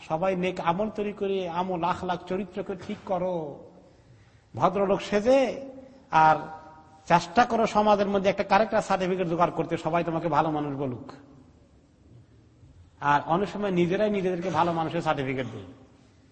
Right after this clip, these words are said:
নিজেরা বড়াই করি, "হ্যাঁ, আমরা এই করি সেই করি,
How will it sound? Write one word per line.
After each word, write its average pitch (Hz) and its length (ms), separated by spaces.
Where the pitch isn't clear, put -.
নিজেরা 175 260
বড়াই 175 380
করি, 135 240
"হ্যাঁ, 170 380
আমরা 160 240
এই 185 180
করি 180 240
সেই 190 220
করি, 170 380